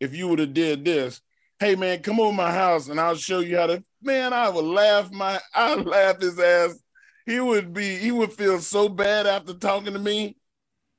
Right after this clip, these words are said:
And I respect him as a, a member of the media, but report the news. Don't, don't teach. Don't say what's good or not in the sense of the talent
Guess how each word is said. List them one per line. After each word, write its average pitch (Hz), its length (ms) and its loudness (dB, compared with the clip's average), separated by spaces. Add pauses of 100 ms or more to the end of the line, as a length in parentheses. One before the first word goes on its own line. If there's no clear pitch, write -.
(880)
And 196 140 0
I 254 100 6
respect 262 640 0
him 196 220 0
as 165 260 0
a, 170 80 0
a 165 300 -4
member 190 320 0
of 180 120 6
the 160 60 0
media, 180 480 0 (320)
but 185 140 0
report 233 520 0
the 208 60 -6
news. 190 520 -4 (400)
Don't, 170 160 0 (920)
don't 190 220 -4
teach. - 520 -4 (260)
Don't 196 200 2
say 214 260 2
what's 180 280 0
good 180 280 2
or 139 40 -2
not 107 260 -6 (840)
in 180 160 0
the 165 80 0
sense 196 440 -2
of 156 360 0
the 143 100 -2
talent 170 640 -4